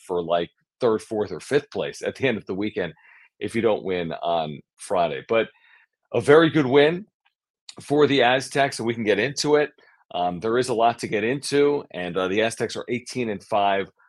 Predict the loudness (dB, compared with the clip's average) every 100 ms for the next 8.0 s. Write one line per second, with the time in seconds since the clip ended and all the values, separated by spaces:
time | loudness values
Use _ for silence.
0 | _ _ 0 2 2 2 2 4 4 2
1 | 0 -2 -6 _ _ -6 -4 -4 -2 -2
2 | 0 -2 -4 -2 2 2 0 -4 -4 0
3 | 2 2 0 _ _ _ _ _ -4 -2
4 | 0 0 -2 -6 -6 -4 -4 -6 -8 -12
5 | -4 -4 -4 -8 -10 -2 -2 -2 -8 -8
6 | -6 -2 -2 -2 -4 -4 -8 -8 -4 -2
7 | -2 -2 -4 -6 -4 -4 -4 -6 -12